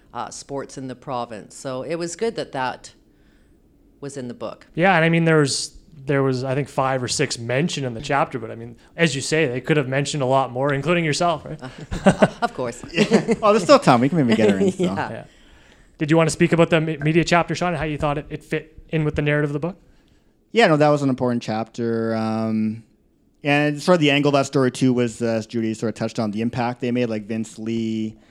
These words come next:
Speaker 3: formed, like, hockey leagues and soccer leagues and, uh, came up with the Winnipeg Blue Bombers name, and Bob Picken,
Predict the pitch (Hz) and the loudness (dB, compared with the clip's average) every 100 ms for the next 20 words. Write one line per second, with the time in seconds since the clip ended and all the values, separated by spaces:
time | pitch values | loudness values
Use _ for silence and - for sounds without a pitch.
0 | _ _ _ _ - - 127 123 120 113 | _ _ _ _ -12 0 2 4 4 2
1 | 117 110 - 120 120 120 117 117 117 120 | 2 0 4 6 6 2 2 2 2 4
2 | 123 120 117 113 110 117 113 117 113 113 | 4 4 2 0 -2 -2 -2 -2 -2 0
3 | 113 110 107 113 104 104 101 104 104 104 | 0 -2 -4 -2 -2 -2 -2 -2 -2 -2
4 | 104 101 - 127 107 110 110 107 107 101 | -4 -6 -2 0 2 2 2 2 -2 0
5 | 110 107 107 107 95 107 110 113 113 113 | 2 2 2 0 0 -2 0 0 0 0
6 | 110 107 104 101 110 - 117 - 110 110 | 0 -2 -2 0 -2 0 -4 -2 -2 -2
7 | 107 107 | -2 -4